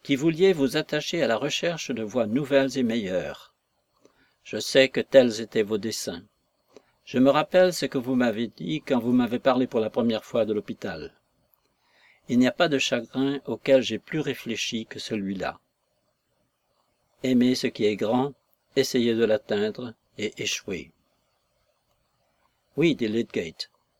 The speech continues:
sentant qu'il y avait assez de largeur chez elle pour comprendre sa douleur dans toute son étendue.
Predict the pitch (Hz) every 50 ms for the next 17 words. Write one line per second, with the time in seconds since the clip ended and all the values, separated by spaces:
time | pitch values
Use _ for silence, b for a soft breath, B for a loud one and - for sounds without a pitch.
0 | _ - - - 139 131 - - 143 139 - - 123 110 113 107 104 113 101 -
1 | 143 135 - - 131 113 113 107 104 101 113 107 123 123 113 104 - - 113 95
2 | 95 113 123 131 127 131 131 - - - - - - - 139 123 - - 120 117
3 | 117 110 104 113 107 - - 104 95 110 113 113 110 107 107 110 110 - - -
4 | - - - - 139 - - - 120 113 110 107 - - 113 101 92 104 95 80